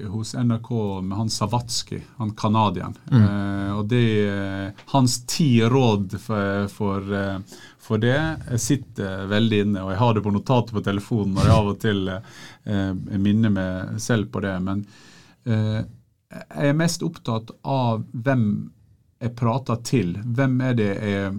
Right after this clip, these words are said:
Speaker 1: er der på vegne av? Jeg synes det er alt for mange intervjuere som prøver å tøffe seg for andre intervjuere,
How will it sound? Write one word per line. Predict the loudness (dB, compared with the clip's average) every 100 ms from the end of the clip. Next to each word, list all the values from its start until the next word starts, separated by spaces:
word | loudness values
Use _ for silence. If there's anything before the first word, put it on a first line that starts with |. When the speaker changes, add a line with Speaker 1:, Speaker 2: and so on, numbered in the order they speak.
| -6
Speaker 1:
er | 0 2
der | 0
på | -2 -2
vegne | 0 2 2 2 -2 _ -8
av? | -4 -4 -6 -10 -6
Jeg | -4
synes | -4 -4
det | -4
er | -4
alt | -4 -2
for | 0
mange | 2 2
intervjuere | -2 -2 2 4 4 0 -4
som | -6 -6 -6 -4
prøver | -2 0 -4
å |
tøffe | -4 -6 -4 -4
seg | -2
for | -4 -4
andre | -2 -2
intervjuere, | -4 -4 -4 -4